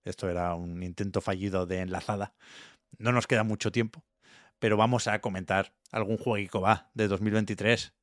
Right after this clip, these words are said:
Despedimos dos mil veintidós preguntándonos hasta qué punto había sido un buen año para los videojuegos.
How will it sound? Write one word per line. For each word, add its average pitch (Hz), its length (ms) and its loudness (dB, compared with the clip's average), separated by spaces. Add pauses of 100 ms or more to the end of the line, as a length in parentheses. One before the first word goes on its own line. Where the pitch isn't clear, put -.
(120)
Despedimos 113 680 0
dos 113 160 -2
mil 120 160 0
veintidós 120 600 4 (420)
preguntándonos 117 800 0
hasta 110 180 -4
qué 113 100 0
punto 127 320 -2
había 117 160 2
sido 113 200 0
un 110 80 0
buen 107 140 0
año 117 200 0
para 107 180 -2
los 104 160 -2
videojuegos. 127 680 4